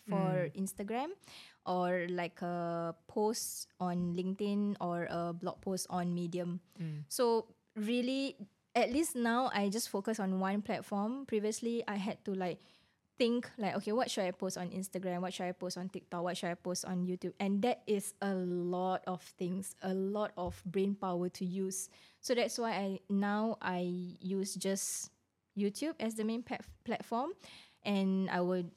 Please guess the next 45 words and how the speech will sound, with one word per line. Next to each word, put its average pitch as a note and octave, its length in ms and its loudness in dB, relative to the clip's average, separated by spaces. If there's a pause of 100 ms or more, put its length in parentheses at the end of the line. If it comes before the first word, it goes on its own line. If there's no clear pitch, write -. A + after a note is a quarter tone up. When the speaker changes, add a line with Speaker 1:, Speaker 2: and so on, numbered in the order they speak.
(100)
Speaker 1:
disperse G3 760 -2
the F#3+ 160 -6
other F3 380 -2 (260)
type - 240 -2
of - 180 -6
content F3+ 640 -2 (340)
into F#3 300 -2
the E3 80 -2
other E3+ 160 -4
platforms. - 640 -12 (180)
Yeah, F#3 240 0
but F3 140 0
Speaker 2:
Mm. G#3 100 2
Speaker 1:
now C4+ 80 2
I A#3 160 2
think C4 180 -2
I'm F3+ 200 0
very F#3 180 0
active F#3+ 460 -4
on, E3 400 -6 (640)
uh, E3 380 -2 (100)
YouTube F#3+ 400 -2
and F3 440 -4
Medium. F3+ 340 -2 (340)
Speaker 2:
I G3 60 -2
used C4 240 -4
to E3 300 -4 (120)
do G#3 140 0
a F3+ 80 0
lot E3+ 160 -2
on D#3 60 -8
TikTok, - 420 -6
but - 80 -4
I A#3+ 80 -4
think F4 240 -6
now A#3+ 160 0
it's F#3 80 -8
actually G3 300 -8 (180)
pretty A#3 180 -2
tough G#3+ 300 -2
to E3 320 -4 (240)
grow F#3+ 240 0
on, E3 80 -4 (100)
like, F3 200 -4
it, F#3+ 100 -8